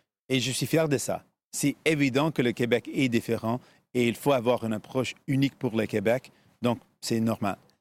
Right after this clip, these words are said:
Mais je peux dire aux, aux, aux autres provinces et territoires, avec un gouvernement néo-démocrate, on jamais impose un projet sur les provinces. Ce n'est pas, euh,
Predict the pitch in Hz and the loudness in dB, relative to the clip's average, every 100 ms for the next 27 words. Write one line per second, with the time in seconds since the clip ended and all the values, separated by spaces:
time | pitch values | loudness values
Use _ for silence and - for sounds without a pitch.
0 | _ _ _ _ _ _ 143 139 165 151 | _ _ _ _ _ _ -2 2 2 2
1 | 165 147 170 147 180 - 160 - 165 170 | 0 0 0 2 2 2 -2 2 2 2
2 | - 147 120 147 - 151 - 139 127 135 | 0 -2 2 0 2 -2 0 0 2 0
3 | 131 131 113 127 123 110 120 117 - _ | 0 -4 0 0 0 0 2 2 -2 _
4 | _ _ 120 139 151 151 135 139 139 143 | _ _ 2 2 2 0 2 2 2 2
5 | 127 127 117 117 117 127 131 - _ _ | 2 2 2 2 0 0 -2 -2 _ _
6 | _ _ 147 156 117 110 139 143 156 165 | _ _ 0 2 2 2 2 2 0 0
7 | 131 123 135 135 123 123 - 120 101 123 | -4 -2 0 0 0 -2 -2 -2 0 -2
8 | - 117 107 - 98 95 - - _ _ | 0 -2 -2 -4 -6 -6 -10 -16 _ _
9 | _ - - 139 131 123 - 143 156 - | _ -6 -2 0 0 0 2 2 2 -2
10 | 110 110 | -4 -4